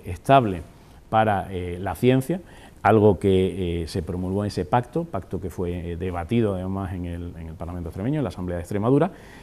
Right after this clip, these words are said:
eh, y, eh, que en estos momentos, eh, estamos también desarrollando el estatuto del investigador de, de, en Extremadura, eh, que va a dar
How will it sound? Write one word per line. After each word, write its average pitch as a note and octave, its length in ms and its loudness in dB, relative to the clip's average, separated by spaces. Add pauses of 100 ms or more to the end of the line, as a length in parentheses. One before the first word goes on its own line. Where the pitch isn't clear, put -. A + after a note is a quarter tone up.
(120)
eh, A2 300 6 (400)
y, E3 300 8
eh, G#2+ 340 4
que A2+ 100 2
en G#2+ 100 2
estos B2+ 200 2
momentos, B2 600 2
eh, F2+ 260 -4
estamos A#2 400 0
también A2 240 -2
desarrollando A2+ 460 -2
el A#2 80 0
estatuto G#2 560 -2 (320)
del F#2 560 0
investigador G2 720 0
de, F2+ 240 -4 (200)
de, E2 260 -8 (440)
en D#2+ 160 -12
Extremadura, A#2+ 580 0 (360)
eh, F2+ 420 -2 (100)
que G#2 140 0
va C3 300 8
a A#2+ 60 6
dar A#2+ 440 2